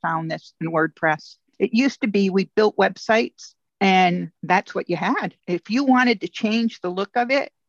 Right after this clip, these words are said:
you had to go in and do a lot of work to change the look on every single page. With the themes,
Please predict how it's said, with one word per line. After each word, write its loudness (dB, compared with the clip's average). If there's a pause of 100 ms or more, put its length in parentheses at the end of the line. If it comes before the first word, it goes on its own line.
(140)
you -4
had 0
to -8
go -2
in -2
and -12
do -6
a -6
lot 0
of -6
work -4 (240)
to -6
change -8
the 0
look 0
on -2
every -4
single -8
page. -4 (180)
With 2
the 2
themes, 2